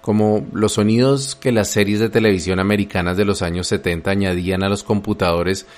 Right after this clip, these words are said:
cuando estos procesaban información. Creo que aquella fue la experiencia más prolongada que llegué a tener de esos ajustes astrales que con frecuencia me sucedían en la primera parte del trance de Yahé.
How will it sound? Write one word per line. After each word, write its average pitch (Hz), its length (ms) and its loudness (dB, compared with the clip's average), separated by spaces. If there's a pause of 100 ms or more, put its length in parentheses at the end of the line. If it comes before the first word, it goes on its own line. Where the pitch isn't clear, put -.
(120)
cuando 95 280 2
estos 92 220 -2
procesaban 92 600 0
información. 90 680 -4 (680)
Creo 139 220 4
que 160 120 2
aquella 120 360 0
fue 131 140 0
la 127 60 0
experiencia 98 640 -2
más 120 320 0
prolongada 104 640 4
que 113 120 -4
llegué 92 220 0
a 80 100 -2
tener 98 380 0 (280)
de 98 200 2
esos 104 400 -2
ajustes 107 560 -4
astrales 95 520 -2
que - 120 -8
con 101 180 -2
frecuencia 95 500 -2
me 104 100 0
sucedían 92 540 -2
en 95 120 -2
la 101 120 -2
primera 85 400 -4
parte 95 300 -2
del 95 180 0
trance 87 360 -4
de 92 120 0
Yahé. 82 400 -4